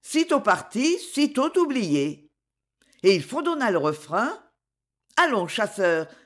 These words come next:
remonte en selle, fais tes adieux tout en piquant des deux. » C'est à ce moment que j'ai perdu connaissance. Pourquoi suis-je revenu à moi ?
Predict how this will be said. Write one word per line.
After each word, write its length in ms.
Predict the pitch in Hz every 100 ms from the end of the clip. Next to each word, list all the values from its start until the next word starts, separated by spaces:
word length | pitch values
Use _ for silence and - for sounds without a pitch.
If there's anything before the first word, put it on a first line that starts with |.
| _
remonte 460 | - 330 339 262 208
en 120 | 185
selle, 440 | - 285 294 330 427 - _
fais 200 | - 320
tes 220 | 285 185
adieux 500 | 175 135 156 294 359 -
tout 180 | 285 -
en 100 | 185
piquant 520 | 147 302 311 330 381
des 160 | 311 262
deux. » 500 | 143 147 147 147 _ _ _ _ _ _ _ _ _ _ _ _ _
C'est 340 | - 320 277 -
à 100 | 311
ce 140 | 302
moment 560 | 302 240 214 196 262 285 - -
que 100 | 254
j'ai 160 | 220 233
perdu 500 | 285 294 202 254 302
connaissance. 1000 | 294 233 208 - 196 147 143 185 - 214 - _ _ _ _ _ _ _ _ _ _ _ -
Pourquoi 640 | 359 302 - 214 - 160
suis-je 340 | - 294 226
revenu 540 | 247 262 247 247 240 214
à 80 |
moi ? 640 | 196 180 202 196 175 -